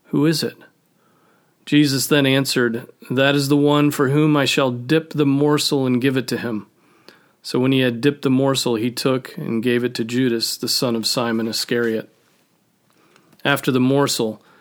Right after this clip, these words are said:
Satan then entered into him. Therefore Jesus said to him, "What you do, do quickly."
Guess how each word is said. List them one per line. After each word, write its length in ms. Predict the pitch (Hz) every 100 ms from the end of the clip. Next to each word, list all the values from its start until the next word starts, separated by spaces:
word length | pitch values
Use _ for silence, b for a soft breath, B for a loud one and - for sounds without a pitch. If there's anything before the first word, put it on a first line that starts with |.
| b b b b
Satan 460 | - 151 147 131
then 220 | 131 135 -
entered 320 | 151 151 143
into 360 | - 143 127 107
him. 240 | 98 - - _ _ b b b b
Therefore 400 | 151 147 143 139
Jesus 420 | 120 135 131 123
said 240 | 117 127 113
to 60 |
him, 260 | 110 117 117
"What 320 | 131 135 -
you 140 | 139 123
do, 400 | 123 139 123 113
do 240 | 131 120
quickly." 560 | - 139 113 - -